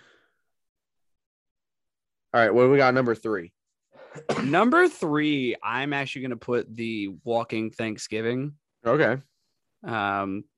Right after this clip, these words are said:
Speaker 2: I just think it's versatile and I like it. I think the base might need to change. Maybe, uh, maybe croutons or something like that.
Speaker 1: Yeah, I wasn't, I wasn't really sure, like,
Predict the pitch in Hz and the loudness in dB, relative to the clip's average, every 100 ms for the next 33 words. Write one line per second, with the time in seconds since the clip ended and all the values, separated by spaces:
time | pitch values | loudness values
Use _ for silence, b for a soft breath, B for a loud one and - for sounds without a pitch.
0 | - 139 175 175 196 151 113 135 135 135 | -4 0 0 2 2 2 0 -2 0 0
1 | 117 110 101 95 110 110 104 - 123 180 | 0 0 -2 -6 -8 -4 -4 -2 0 2
2 | 185 180 143 135 135 147 175 170 185 185 | 2 0 2 2 2 0 0 0 0 -4
3 | 175 196 202 220 - - _ _ _ _ | -6 -4 -4 -6 -10 -16 _ _ _ _
4 | _ _ _ _ _ 120 120 120 120 117 | _ _ _ _ _ -2 -2 0 0 0
5 | 113 120 127 - 127 123 147 147 156 - | -2 -4 -8 -8 -8 -4 -2 -2 -2 -6
6 | - - - 117 113 117 117 120 117 - | -12 -18 -8 -8 -6 -6 -4 -4 -6 -6
7 | 120 117 120 123 - _ - 147 143 143 | -6 -6 -6 -6 -8 _ -8 0 2 2
8 | 160 165 151 180 196 190 180 165 180 170 | 0 -2 -4 -4 -6 -6 -6 -6 -4 -4
9 | 151 - - 123 107 | -4 -6 -6 -6 -6